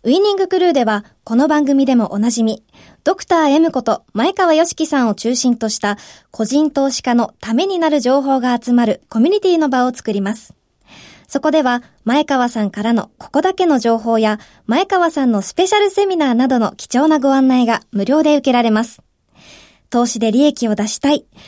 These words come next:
効率的に資産運用したい、有効な投資法を知りたいといった投資家の皆様、ぜひご登録ください。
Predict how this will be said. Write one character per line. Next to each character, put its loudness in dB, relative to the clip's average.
効 2
率 2
的 0
に 2
資 -2
産 4
運 4
用 2
し -8
た -2
い、 -6
有 2
効 0
な 2
投 0
資 -4
法 0
を 2
知 -6
り -2
た 2
い -4
と -4
い 2
っ -16
た -4
投 0
資 -4
家 0
の 4
皆 2
様、 0
ぜ 2
ひ 0
ご -2
登 0
録 -4
く -4
だ 0
さ -2
い。 -4